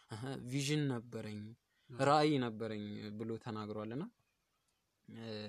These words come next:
Speaker 1: ጥሩ አባባል ነው። እንዲሁም ለሌሎቻችን ምሳሌ ሊሆን የሚችል ሰው ነው። እና፣ እ፣ ባልሳሳት ያ ካምፕ-፣ ስታርባክስ አሁን ወደ መቶ ቢሊየን ዶላር
Speaker 2: ኦ፣
Speaker 1: አካባቢ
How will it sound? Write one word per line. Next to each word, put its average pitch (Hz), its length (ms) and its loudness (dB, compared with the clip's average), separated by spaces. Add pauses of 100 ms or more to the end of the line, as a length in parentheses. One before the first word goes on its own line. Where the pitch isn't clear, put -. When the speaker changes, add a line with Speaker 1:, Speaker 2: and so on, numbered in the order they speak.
(200)
Speaker 1:
ጥሩ 147 220 0
አባባል 123 440 4
ነው። 180 140 -2 (360)
እንዲሁም 127 280 4
ለሌሎቻችን 127 720 2
ምሳሌ 127 400 0
ሊሆን 120 220 0
የሚችል 120 340 -6
ሰው 120 180 -8
ነው። 123 140 -6
እና፣ 123 140 -4 (720)
እ፣ 110 120 -10 (180)
ባልሳሳት 127 680 -2
ያ 120 160 -2
ካምፕ-፣ 117 300 -6 (280)
ስታርባክስ 120 640 -4
አሁን 123 220 -2 (280)
ወደ 110 280 -6
መቶ 113 240 -2 (120)
ቢሊየን 113 500 -2 (680)
ዶላር 113 320 -2
Speaker 2:
ኦ፣ 110 40 -4
Speaker 1:
አካባቢ 107 340 -4